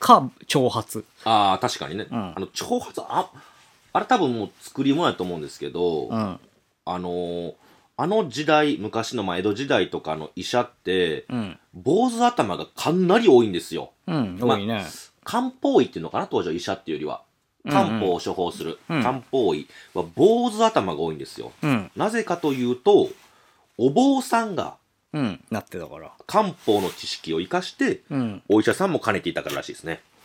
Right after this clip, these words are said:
Speaker 1: なるほどね。
Speaker 2: で、今と違って当時は医者に資格ないんですよ。医師免許がない。
Speaker 1: うん。
Speaker 2: だから、読み書きのできない、まあ、漢方医、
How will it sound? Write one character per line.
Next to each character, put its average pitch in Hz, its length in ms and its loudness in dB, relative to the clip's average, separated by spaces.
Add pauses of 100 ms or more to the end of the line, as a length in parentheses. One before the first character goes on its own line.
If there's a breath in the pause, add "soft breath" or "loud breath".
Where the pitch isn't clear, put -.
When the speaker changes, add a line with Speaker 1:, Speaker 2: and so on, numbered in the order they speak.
(180)
Speaker 1:
な 135 200 0
る 120 100 0
ほ 113 120 -4
ど 113 100 0
ね。 147 180 -4 (160)
Speaker 2:
で、 - 200 0
今 160 180 2
と 107 100 -2
違 87 260 -4
っ 78 120 -8
て 82 100 -6
当 143 240 0
時 82 140 -2
は 90 320 0 (440 soft breath)
医 113 80 -6
者 202 200 2
に 196 100 0
資 - 100 -8
格 202 200 -2
な 208 80 2
い 196 60 0
ん - 20 -2
で 98 80 0
す 80 100 -12
よ。 69 140 -6 (420)
医 113 100 -6
師 190 120 -4
免 202 140 0
許 - 80 0
が 85 80 -4
な 107 120 2
い。 - 100 -8 (120)
Speaker 1:
う 165 80 -2
ん。 110 260 -2 (160)
Speaker 2:
だ 139 120 -2
か 151 80 0
ら、 165 240 0 (260 soft breath)
読 131 160 2
み 226 140 -2
書 196 80 2
き 151 140 -8
の 120 180 -2
で 110 120 0
き 160 120 -8
な 120 160 2
い、 165 240 -2 (100)
ま 87 400 -4
あ、 - 80 -
漢 120 320 -2
方 104 220 4
医、 76 160 -4